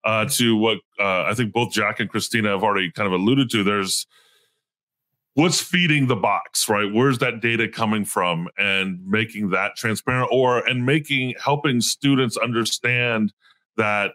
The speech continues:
there is a source for this data that's, or this, uh, language that's being presented to them on their screen, and how did it get there? Um, you know, we've been talking to folks about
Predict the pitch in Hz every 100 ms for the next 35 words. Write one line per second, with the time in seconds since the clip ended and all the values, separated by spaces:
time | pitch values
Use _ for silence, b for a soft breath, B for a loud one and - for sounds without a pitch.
0 | 101 101 113 117 180 143 113 - 113 107
1 | - - 117 113 101 98 - 107 104 95
2 | 95 92 90 104 107 98 - - _ _
3 | _ _ 95 95 90 82 _ _ 113 117
4 | 131 110 110 92 104 - 110 101 107 90
5 | 104 95 92 95 98 98 92 92 95 92
6 | 85 - 143 143 101 87 90 92 87 _
7 | b b 131 127 117 110 - 190 190 98
8 | 82 73 - _ _ _ - 117 113 110
9 | 104 - b b b b 131 131 120 123
10 | 117 120 127 110 113 127 117 107 101